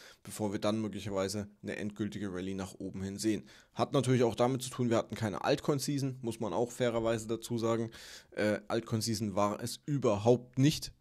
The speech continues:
auch wenn davon manche gesprochen haben, bin ich immer noch eher skeptisch, was das Ganze anbelangt. Deswegen habe ich gestern, ähm, nochmal in die, ähm, ja, Signalgruppe reingeschrieben, dass ihr mir ein paar Altcoins schicken sollt, die ich mir dann angucke, aber in einem großen Video. Ich habe jetzt keinen Bock, wieder zwanzigtausend, äh, kleine Videos zu machen, weil die haben wir im Bärenmarkt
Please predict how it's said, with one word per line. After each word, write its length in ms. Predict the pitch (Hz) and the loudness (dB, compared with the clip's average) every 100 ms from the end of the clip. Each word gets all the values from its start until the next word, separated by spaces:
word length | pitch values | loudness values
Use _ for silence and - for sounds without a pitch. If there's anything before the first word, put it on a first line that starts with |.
| _ - | _ 2
auch 200 | 110 117 | 2 4
wenn 140 | 110 | 2
davon 300 | 107 101 110 | 2 2 -2
manche 240 | 101 104 | -2 -6
gesprochen 380 | 101 - 113 117 | -8 -8 -8 -4
haben, 200 | 113 110 | -4 -4
bin 100 | 104 | -6
ich 80 | - | -8
immer 180 | 110 107 | -4 -4
noch 120 | 101 | -4
eher 160 | 82 104 | -4 -6
skeptisch, 460 | - - 110 107 - - - | -6 -6 -6 -6 -10 -20 -6
was 220 | - 104 | -2 0
das 100 | - | -2
Ganze 260 | 107 104 - | -2 -2 -2
anbelangt. 400 | 120 120 117 110 | -2 0 0 0
Deswegen 300 | - 110 107 | -2 0 0
habe 120 | 104 | -4
ich 100 | - | -2
gestern, 500 | 117 120 - 117 117 | -2 0 0 0 0
ähm, 200 | - 110 | -2 -2
nochmal 300 | 110 - 101 | -4 -4 -6
in 120 | 110 | -4
die, 280 | 104 107 104 | -2 0 0
ähm, 520 | - 101 104 104 101 - | -2 -4 -4 -4 -6 -4
ja, 160 | 110 101 | 0 0
Signalgruppe 720 | - 104 117 123 117 120 - | -2 0 0 0 0 0 0
reingeschrieben, 600 | 110 127 120 127 123 120 - - - | -2 0 0 0 -2 -2 -8 -20 -6
dass 200 | 117 107 | -2 0
ihr 140 | 90 117 | 0 0
mir 160 | 110 | -2
ein 80 | 107 | -4
paar 160 | 113 - | -6 -6
Altcoins 340 | 117 - 104 | -6 -6 -2
schicken 260 | - 147 143 | -2 -2 0
sollt, 400 | 127 127 - 117 | 2 0 -2 -4
die 60 | |
ich 100 | 104 | -2
mir 120 | 110 | -2
dann 100 | 101 | -4
angucke, 440 | - 127 127 123 117 | -4 -4 -4 -4 -2
aber 200 | 104 104 | -2 -2
in 80 | 107 | -4
einem 200 | 110 107 | -6 -4
großen 380 | 113 135 - | -2 0 0
Video. 200 | 123 120 | 0 2
Ich 100 | 113 | 2
habe 100 | 113 | 0
jetzt 100 | - | -4
keinen 180 | - 110 | -4 -2
Bock, 160 | 107 113 | -2 -2
wieder 180 | 98 95 | -2 -2
zwanzigtausend, 720 | 104 107 107 101 101 104 - | -4 -4 -2 -2 -2 -4 -4
äh, 160 | 90 | -6
kleine 380 | - 98 117 113 | -2 -2 0 -2
Videos 320 | 120 123 120 | -2 -4 -4
zu 80 | 120 | -2
machen, 220 | 117 113 | -2 -2
weil 100 | 104 | -2
die 120 | 104 | 0
haben 120 | 107 104 | 0 0
wir 60 | |
im 100 | 98 | -2
Bärenmarkt 480 | 101 110 110 104 - | -4 -4 -4 -4 -8